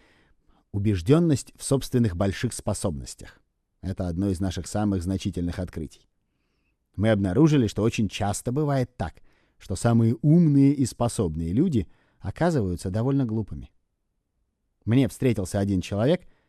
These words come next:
который не мог сложить два плюс два. Зато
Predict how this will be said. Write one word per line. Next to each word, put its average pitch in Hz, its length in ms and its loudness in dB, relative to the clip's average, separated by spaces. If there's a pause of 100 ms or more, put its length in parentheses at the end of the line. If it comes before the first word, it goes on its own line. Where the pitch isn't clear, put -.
(120)
который 104 280 -2
не 104 140 2
мог 160 180 2
сложить 107 440 0
два 139 320 -2
плюс 127 400 -4
два. 107 240 -8 (800)
Зато - 360 2